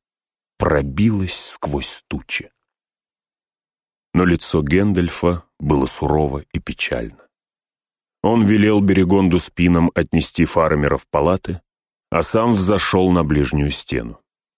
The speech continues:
Словно белое изваяние стоял он, озаренный солнцем, и всматривался вдаль. Его взгляду,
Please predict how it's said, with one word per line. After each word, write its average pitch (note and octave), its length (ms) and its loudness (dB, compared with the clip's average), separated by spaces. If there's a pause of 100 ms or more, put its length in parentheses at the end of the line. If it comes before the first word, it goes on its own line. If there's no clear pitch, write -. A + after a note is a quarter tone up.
(460)
Словно A#2 420 2
белое A2 440 4
изваяние F#2 920 2
стоял D2+ 520 2
он, C#2+ 140 0
озаренный D2+ 500 2
солнцем, G#2 600 2
и - 180 -2
всматривался C#2 880 -4
вдаль. B1 460 -8 (1700)
Его F#2 360 2
взгляду, E2 800 2